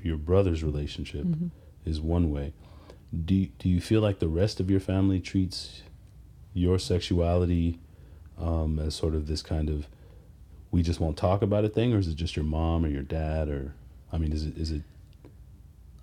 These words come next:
Speaker 2: Um, yeah, we don't talk about anything. Even among my, my siblings are closer to me,
Speaker 1: Uh-huh.
Speaker 2: than my younger sister.
Speaker 1: Uh-huh.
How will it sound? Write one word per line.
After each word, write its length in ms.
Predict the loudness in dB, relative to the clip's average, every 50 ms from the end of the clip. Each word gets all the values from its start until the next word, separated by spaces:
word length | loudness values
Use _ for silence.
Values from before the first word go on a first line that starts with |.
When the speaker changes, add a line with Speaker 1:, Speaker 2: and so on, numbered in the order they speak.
| 0
Speaker 2:
Um, 320 | 2 4 4 4 4 2 4
yeah, 120 | 4 2 4
we 140 | 2 2
don't 180 | 2 2 2 2
talk 240 | 2 0 0 0 0
about 340 | 0 2 2 0 0 -2 -8 -14 -20 -20 -20 -20 -8 0 4
anything. 540 | 4 4 4 4 2 2 2 2 2 -2 -6 -16 -14 -2
Even 280 | 2 4 4 6 6 4
among 360 | 4 4 4 4 4 4 4 4
my, 280 | 2 2 2 0 -2 -2 -2
my 180 | 0 2 2 2
siblings 380 | 2 2 2 4 4 4 4
are 120 | 4 2 2
closer 340 | 2 2 0 2 2 0 0
to 140 | 0 2
me, 220 | 2 2 2 0 -2 -2
Speaker 1:
Uh-huh. 300 | -2 0 2 2 0 2 2
Speaker 2:
than 160 | 2 2 4
my 100 | 4 4
younger 280 | 4 4 4 4 2 2
sister. 520 | 2 0 -2 0 0 2 2 2 2 0 -4 -4
Speaker 1:
Uh-huh. 220 | -2 0 0 0